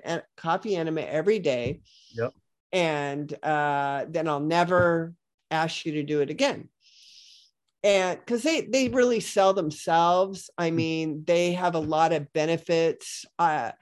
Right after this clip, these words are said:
Speaker 1: they were written about in the Dead Sea Scrolls, you know, you know,
Speaker 2: Okay.
Speaker 1: thousands of years ago. Uh, you know, Doctor Gerson, that therapy, you know, for cancer, uh, they're,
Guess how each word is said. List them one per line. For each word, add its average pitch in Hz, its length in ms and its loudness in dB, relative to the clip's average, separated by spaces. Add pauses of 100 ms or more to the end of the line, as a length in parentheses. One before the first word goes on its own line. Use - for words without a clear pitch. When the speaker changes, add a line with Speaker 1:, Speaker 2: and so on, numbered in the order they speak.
(680)
Speaker 1:
they 175 340 2
were 185 200 2
written 175 360 2
about 165 320 4
in 165 140 0
the 156 80 -2
Dead 160 280 0
Sea 165 200 -10
Scrolls, 156 760 2
you 160 80 -4
know, 151 260 -2 (200)
you 151 140 -4
know, 139 120 -4
Speaker 2:
Okay. 123 120 -6
Speaker 1:
thousands 156 540 0
of 139 120 -8
years 170 380 0
ago. 156 840 2 (220)
Uh, 143 540 -2 (1000)
you 190 120 2
know, 139 100 0
Doctor 151 720 0 (300)
Gerson, 165 1080 0 (140)
that 151 280 0 (140)
therapy, 156 840 2
you 156 120 -4
know, 147 220 -2
for 147 180 -8
cancer, 151 1200 -2
uh, 139 360 -6
they're, 139 320 -6